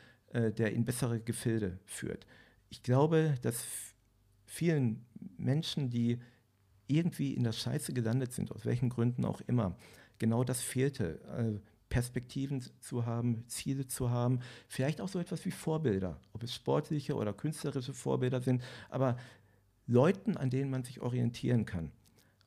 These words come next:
Und das müssen keine Sozialarbeiter, keine Sozialarbeiterin sein, so weit will, will ich auf keinen Fall gehen, sondern das kann aber auch der Kumpel sein, der plötzlich, äh, im Sport eine gute Leistung gebracht hat oder der sagt, "Mensch, ey, mir macht das totalen Spaß,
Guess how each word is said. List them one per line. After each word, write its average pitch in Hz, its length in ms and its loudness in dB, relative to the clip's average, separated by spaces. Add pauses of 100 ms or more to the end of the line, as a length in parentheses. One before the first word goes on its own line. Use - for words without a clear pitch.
(120)
Und 117 140 0
das 120 240 -4 (120)
müssen 127 380 2
keine 117 220 2
Sozialarbeiter, 127 800 -2
keine 110 240 0
Sozialarbeiterin 127 920 -2
sein, 123 220 4
so 113 120 -4
weit 123 240 -2
will, 123 200 -4
will - 100 -2
ich - 180 -10
auf - 180 -12
keinen 185 220 4
Fall 147 240 0
gehen, 131 260 4 (220)
sondern 120 280 4
das 117 140 0
kann 147 160 -2
aber 113 140 -2
auch 95 80 -8
der 110 140 -2
Kumpel 180 360 2
sein, 90 260 0 (360)
der 98 240 4 (340)
plötzlich, 131 720 0
äh, 120 300 4
im 127 140 2
Sport 127 560 0 (420)
eine 139 120 2
gute 151 240 2
Leistung 139 400 2
gebracht 104 440 0
hat 104 120 -4
oder 123 180 0
der 123 140 4
sagt, 120 240 -2
"Mensch, 139 220 2
ey, 143 120 -2
mir 131 160 0
macht 131 200 -8
das 135 140 -8
totalen 139 440 -4
Spaß, - 480 -4